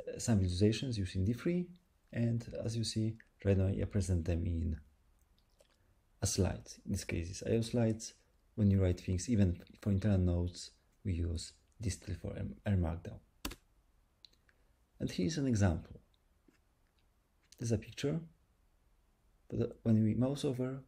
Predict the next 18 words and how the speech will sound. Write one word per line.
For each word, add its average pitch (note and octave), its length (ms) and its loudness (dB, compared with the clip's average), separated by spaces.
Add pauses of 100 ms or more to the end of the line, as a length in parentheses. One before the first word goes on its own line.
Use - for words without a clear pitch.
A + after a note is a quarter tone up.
we G#2 120 0
see A2+ 420 0 (400)
what A#2+ 160 4
are A2+ 100 6
the G2 160 4
relevant F2 760 4 (800)
pixels - 480 -8
or G#2 100 -6
tiles. - 480 -8 (1800)
And G#2+ 120 6
not A#2 120 6
only D3+ 260 2
we G2+ 100 4
can F#2+ 220 2
look F#2+ 160 -2
at, F2 380 -2
uh, G2 100 -4
similar F#2 540 2